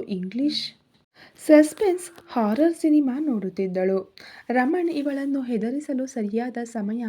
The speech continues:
ಎಂದುಕೊಂಡು ಸದ್ದು ಮಾಡದೆ ಹಿಂದಿನಿಂದ ಬಂದು ಅವಳ ಕಿವಿಯ ಬಳಿ "ಬುಹ್" ಎಂದು ವಿಕಾರವಾಗಿ ಅರಚಿದ್ದ. ರಾಧಾ ತಟ್ಟನೆ ತಿರುಗಿ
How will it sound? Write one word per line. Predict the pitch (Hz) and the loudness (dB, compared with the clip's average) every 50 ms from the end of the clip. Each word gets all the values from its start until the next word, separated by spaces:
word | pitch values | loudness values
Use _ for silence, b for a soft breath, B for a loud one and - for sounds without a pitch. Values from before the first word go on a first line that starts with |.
| 220 220 | -4 -4
ಎಂದುಕೊಂಡು | 220 196 190 190 226 220 - 262 240 214 240 302 311 B B B B | -4 -6 -4 -6 -10 -8 -6 -4 -2 -2 -2 -2 -6 B B B B
ಸದ್ದು | _ - 208 175 165 156 156 220 247 | _ -6 -6 -6 -6 -4 -4 -4 -4
ಮಾಡದೆ | 262 262 247 254 247 262 240 240 247 240 | -2 -6 -6 -4 -4 -4 -4 -4 -4 -6
ಹಿಂದಿನಿಂದ | 233 - 233 240 262 269 294 262 240 233 233 226 220 214 | -4 -6 -4 -4 -2 -2 -2 -2 -2 -2 -4 -4 -4 -6
ಬಂದು | 196 208 233 226 208 208 233 262 B B B B B _ | -6 -4 -2 0 0 0 -2 -4 B B B B B _
ಅವಳ | 254 254 285 277 262 262 262 | -8 -6 -4 -6 -6 -6 -10
ಕಿವಿಯ | - - 208 208 233 247 254 240 | -8 -8 -8 -6 -6 -4 -4 -4
ಬಳಿ | 208 196 214 220 226 226 - - | -4 -2 -2 -4 -4 -4 2 4
"ಬುಹ್" | - 330 330 - - - _ _ _ _ _ _ _ _ _ _ - | 4 4 4 2 -10 -20 _ _ _ _ _ _ _ _ _ _ -2
ಎಂದು | 254 269 262 247 240 247 B B B B B B | 0 0 2 2 0 -2 B B B B B B
ವಿಕಾರವಾಗಿ | 214 240 233 233 - 311 302 302 294 247 214 190 190 190 214 214 - 202 190 214 - - | -6 -6 -6 -4 -4 -2 0 0 0 0 -2 -4 -4 -6 -6 -8 -8 -10 -10 -10 -10 -12
ಅರಚಿದ್ದ. | 233 214 208 185 190 - 175 170 - - 185 185 185 180 185 - _ _ _ _ _ _ _ _ _ b b b b b b b | -8 -6 -6 -6 -4 -6 -6 -6 0 0 0 0 0 -4 -10 -16 _ _ _ _ _ _ _ _ _ b b b b b b b
ರಾಧಾ | - 226 233 208 190 240 269 269 226 196 233 - B B B _ | 0 2 2 2 2 0 0 2 0 0 0 -6 B B B _
ತಟ್ಟನೆ | 277 262 247 247 - - 381 392 392 381 | 2 2 2 2 0 0 0 2 2 2
ತಿರುಗಿ | 381 349 330 339 330 302 302 294 | 2 2 2 2 2 0 0 0